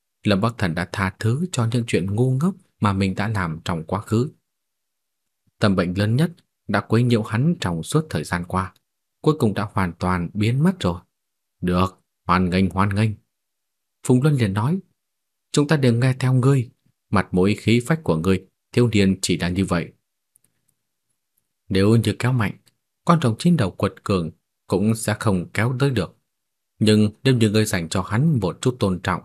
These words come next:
và công nhận, hắn sẽ ngay lập tức thể hiện ra sự nhiệt tình lớn nhất của mình."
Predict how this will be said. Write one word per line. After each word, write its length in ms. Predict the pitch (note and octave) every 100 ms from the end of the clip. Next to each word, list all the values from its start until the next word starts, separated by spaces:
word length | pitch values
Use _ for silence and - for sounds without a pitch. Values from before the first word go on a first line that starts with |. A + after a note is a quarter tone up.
| _
và 100 | G#2
công 240 | - B2+
nhận, 160 | A2 F#2 - - - _ _ _ _
hắn 320 | - G2 A2 A2+
sẽ 100 | G#2
ngay 140 | G2+ E2
lập 120 | F2 -
tức 160 | D#2
thể 180 | - F2
hiện 260 | - G2 E2+
ra 100 | D3
sự 200 | - G2+ F#2+
nhiệt 180 | G2+ -
tình 260 | F#2+ F2 E2+
lớn 220 | A#2 D3+
nhất 140 | F#3+ -
của 140 | E2+
mình." 220 | D#2 F2